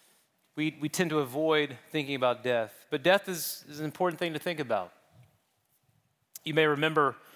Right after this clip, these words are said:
this famous letter that Benjamin Franklin wrote in seventeen eighty-nine. He was talking about our Constitution as a nation, as this was a new experiment of sorts. And Ben Franklin said this, "Our new Constitution is now established and has an appearance that promises permanency,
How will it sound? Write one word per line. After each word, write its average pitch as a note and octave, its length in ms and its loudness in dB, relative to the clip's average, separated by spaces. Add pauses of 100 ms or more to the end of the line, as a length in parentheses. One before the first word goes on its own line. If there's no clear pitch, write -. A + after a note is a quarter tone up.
(300)
this C3+ 160 -6
famous D#3 440 2
letter D3+ 320 6
that A#2+ 260 -8
Benjamin C#3 380 -4
Franklin D3 460 -2
wrote C3+ 280 2 (100)
in - 60 -20
seventeen F#3 420 2
eighty-nine. D3+ 460 2
He G#2+ 60 -10
was G#2+ 100 -14
talking E3 180 2
about D3 140 2
our B2 60 2
Constitution C3+ 760 -4
as A2 120 -6
a A2+ 40 -8
nation, A#2 540 -6 (240)
as A2 180 -6
this A2+ 200 -6
was G#2 120 -10
a G#2+ 60 -8
new A#2+ 260 -4
experiment C#3+ 600 0
of A#2+ 80 -8
sorts. - 560 -6 (1080)
And C#3+ 140 -2
Ben G3+ 140 6
Franklin G3 340 4
said F3+ 160 2
this, E3 200 2
"Our E3+ 100 4
new A#3+ 120 4
Constitution G3+ 840 2
is D3 160 -6
now F#3+ 180 6
established F3 720 4
and C#3 140 -8
has C3+ 340 2
an B2+ 120 -10
appearance F#3 840 2
that C#3+ 140 -4
promises C3 560 0
permanency, C3+ 720 -2